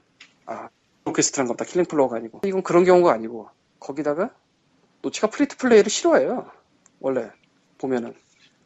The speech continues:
그러니까 이번에 이쓰리 때 콘솔 쪽에서 프리투플레이 얘기 나왔을 때 좀 시니컬한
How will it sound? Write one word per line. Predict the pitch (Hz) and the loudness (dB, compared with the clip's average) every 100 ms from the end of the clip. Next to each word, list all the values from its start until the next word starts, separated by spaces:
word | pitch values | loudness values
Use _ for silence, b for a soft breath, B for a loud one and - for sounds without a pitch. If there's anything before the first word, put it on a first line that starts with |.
| _ _ B B B B B | _ _ B B B B B
그러니까 | 135 127 | -4 0
이번에 | 151 143 | 2 2
이쓰리 | - 208 196 | 2 4 4
때 | 185 | 2
콘솔 | - 220 220 202 185 175 | 0 0 6 8 8 4
쪽에서 | 175 160 160 | -2 -6 -6
프리투플레이 | 240 - 220 202 | -10 -8 4 6
얘기 | 165 | 6
나왔을 | 151 139 - | 4 0 -2
때 | |
좀 | 147 143 | -6 -6
시니컬한 | 202 226 - 175 151 123 | -6 -6 -2 0 0 -2